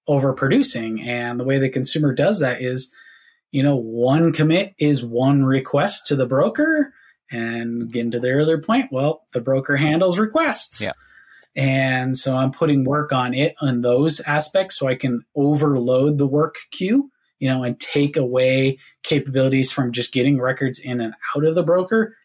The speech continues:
Speaker 1: to just handle
Speaker 2: Hmm.
Speaker 1: offset commits, right? Um, the second area that a lot of people don't even think about is it's load that it's gonna put on the compactor, right?
Speaker 2: Oh, okay.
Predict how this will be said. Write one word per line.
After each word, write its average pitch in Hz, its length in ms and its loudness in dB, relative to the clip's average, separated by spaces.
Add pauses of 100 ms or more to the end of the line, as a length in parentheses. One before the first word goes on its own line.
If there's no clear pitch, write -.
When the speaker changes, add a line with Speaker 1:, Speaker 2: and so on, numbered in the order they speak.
(140)
Speaker 1:
to 131 520 2
just 135 320 -2
handle 127 840 -2
Speaker 2:
Hmm. 98 140 -6
Speaker 1:
offset 175 400 0
commits, - 400 -12
right? 123 220 -6 (1000)
Um, 135 460 0
the 151 80 -4
second 151 400 0
area 156 280 4
that 151 240 2
a 131 140 -4
lot 127 180 0
of 131 80 -2
people 147 240 -2
don't 151 200 0
even 139 160 -2
think 147 160 0
about 151 340 0
is 143 540 2 (420)
it's 151 480 -2 (280)
load 156 360 2
that 151 140 2
it's 143 120 0
gonna 147 200 2
put 147 260 -2
on 131 200 -2
the 131 100 2
compactor, - 720 -4 (280)
right? 123 300 0
Speaker 2:
Oh, 156 160 -12 (160)
okay. 98 120 -16